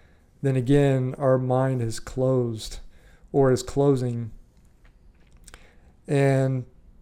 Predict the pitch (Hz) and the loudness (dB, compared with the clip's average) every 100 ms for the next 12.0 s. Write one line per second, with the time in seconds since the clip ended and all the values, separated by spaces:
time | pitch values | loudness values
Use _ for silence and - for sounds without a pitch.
0 | - - _ - - - - 165 139 139 | -20 -20 _ -20 -20 -10 4 4 6 8
1 | 156 139 - 156 160 135 - 135 131 127 | 8 8 10 10 8 2 0 2 2 2
2 | 131 180 139 139 143 123 - 151 139 135 | 0 -2 0 0 0 -4 -2 -2 -2 -2
3 | 131 123 127 - _ _ _ _ _ _ | 0 0 -2 -6 _ _ _ _ _ _
4 | _ _ _ _ _ - - 190 165 165 | _ _ _ _ _ -20 -20 -10 -4 2
5 | 147 156 160 131 - 147 151 - 156 - | 8 12 10 8 0 2 4 4 2 6
6 | 156 143 127 120 127 120 120 - 131 127 | 4 6 4 6 4 2 -2 -2 -2 -2
7 | 120 113 120 120 123 131 - 110 113 107 | -4 -6 -8 -2 0 -2 -4 -12 -12 -14
8 | 104 - - 120 127 160 _ _ _ _ | -16 -20 -10 -8 -8 -10 _ _ _ _
9 | _ 135 131 - 139 - 160 135 123 135 | _ 0 0 0 4 6 6 4 4 4
10 | 127 120 123 120 127 131 113 107 - _ | 2 2 0 0 -4 -6 -6 -10 -16 _
11 | _ 143 127 127 131 - 131 127 - | _ -4 0 0 0 0 0 0 -4